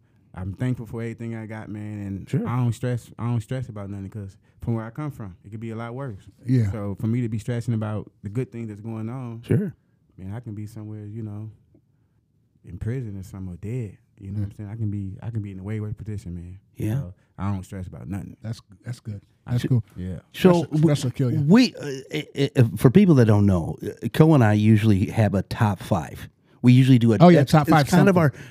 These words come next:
Speaker 2: our, our stuff that we like to do.
Speaker 1: Top
Speaker 2: So we're
Speaker 1: five
Speaker 2: gonna,
Speaker 1: what?
Speaker 2: we're gonna, we, we, we,
Speaker 3: Anything.
Speaker 2: we, we do anything.
Speaker 1: Okay.
Speaker 2: So I know you've dabbled in the rap game a little bit.
Speaker 1: Yeah.
Speaker 3: Hip
Speaker 2: Okay.
Speaker 3: hop.
Speaker 2: So we've talked about this before. I'll tell you what. Give us your top five rappers of all time.
Speaker 1: Ooh.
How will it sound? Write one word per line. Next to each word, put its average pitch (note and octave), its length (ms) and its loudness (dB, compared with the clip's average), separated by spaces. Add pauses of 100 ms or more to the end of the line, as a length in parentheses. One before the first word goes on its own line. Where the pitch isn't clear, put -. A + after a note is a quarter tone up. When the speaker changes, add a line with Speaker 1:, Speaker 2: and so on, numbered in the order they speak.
(120)
Speaker 2:
our, - 60 4
our B2 60 8
stuff - 320 4
that A2+ 120 6
we A2 140 8
like G2+ 180 4
to G#2 100 4
do. F2+ 240 2 (140)
Speaker 1:
Top D3 120 -2
Speaker 2:
So D3 60 8
we're E3 100 10
Speaker 1:
five A3+ 160 6
Speaker 2:
gonna, - 20 -
Speaker 1:
what? D3+ 220 -8
Speaker 2:
we're C#3+ 180 10 (120)
gonna, - 60 -12
we, C#3+ 180 6
we, C#3 140 8
we, C3+ 200 6
Speaker 3:
Anything. F#3+ 280 8
Speaker 2:
we, F#3 180 6
we F3+ 140 6
do G3 140 6
anything. A2+ 400 4 (100)
Speaker 1:
Okay. G2+ 180 -16 (400)
Speaker 2:
So C#3 400 6 (100)
I D#3 160 6
know A#3 140 8
you've E3+ 260 8
dabbled B2+ 380 6
in A2 120 10
the G2+ 100 8
rap G2+ 300 4
game F2 260 4
a F2 40 0
little E2 220 -2
bit. D#2 300 -6
Speaker 1:
Yeah. F#2 220 -12 (100)
Speaker 3:
Hip - 80 4
Speaker 2:
Okay. C#3 220 8
Speaker 3:
hop. C#3 100 2 (160)
Speaker 2:
So B2 440 4
we've E3 280 8
talked E3+ 260 6
about A2 220 6
this G#2+ 140 8
before. F2+ 360 0 (640)
I'll G#3 140 0
tell G3 160 6
you D3+ 100 10
what. F2+ 180 2 (960)
Give A3 240 6
us G#3+ 220 4
your C3 80 8
top C3 360 2
five G#2+ 260 4
rappers G2 460 0
of F3 140 0
all E3 140 0
time. G3 280 0
Speaker 1:
Ooh. F#3 260 -2